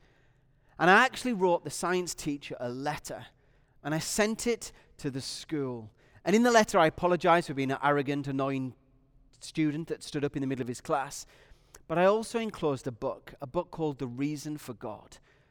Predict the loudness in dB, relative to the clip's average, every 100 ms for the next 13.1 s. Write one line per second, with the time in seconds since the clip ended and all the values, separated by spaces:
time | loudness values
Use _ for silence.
0 | _ -10 -6 -2 -2 -2 -6 -6 -6 -8
1 | -6 -6 -6 -8 -6 -6 -6 -8 -8 -12
2 | -14 -20 -20 _ -4 -2 -2 -6 -6 -6
3 | -6 -10 -8 -8 -8 -8 -8 -6 -8 -8
4 | -6 -2 -2 -4 -10 -8 -8 -10 -8 -8
5 | -6 -4 -4 -8 -12 -16 -18 -18 -20 -20
6 | -20 -18 -2 2 2 0 -2 -2 -2 -4
7 | -4 -6 -8 -14 -20 _ -10 -6 -2 -2
8 | 0 0 0 -4 -14 -14 -12 -12 -12 -16
9 | -18 _ _ _ _ _ -8 -2 2 2
10 | 0 -6 -8 -10 -10 -8 -6 -8 -12 -14
11 | -14 -14 -16 -16 -16 -10 -6 -6 -8 -20
12 | -20 _ _ -8 -6 -8 -10 -8 -8 -10
13 | -16